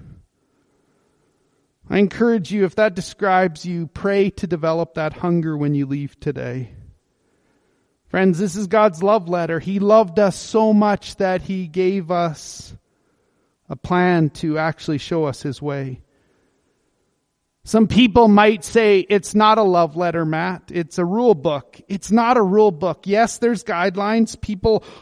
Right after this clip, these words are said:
always will go back to the Ten Commandments. That's what they know. The Ten Commandments. Those are rules. Yeah, they're, they're really rough rules, like do not murder.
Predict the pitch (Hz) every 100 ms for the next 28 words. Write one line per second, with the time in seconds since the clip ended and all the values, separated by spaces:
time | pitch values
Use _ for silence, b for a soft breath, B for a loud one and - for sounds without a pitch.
0 | B 196 226 240 214 226 220 214 196 202
1 | 202 - 208 190 - 202 208 - 185 175
2 | 185 202 208 - - 196 - 226 - 220
3 | 220 247 226 123 b b b b b b
4 | b b b b b - - 220 220 -
5 | 247 240 247 240 160 123 113 - - b
6 | b b b b 170 190 196 226 226 240
7 | 269 180 113 - - - b b b -
8 | 160 196 190 190 226 214 - 202 226 233
9 | 233 185 202 214 - 175 135 117 - 165
10 | 175 131 185 202 196 160 170 196 160 113
11 | 98 107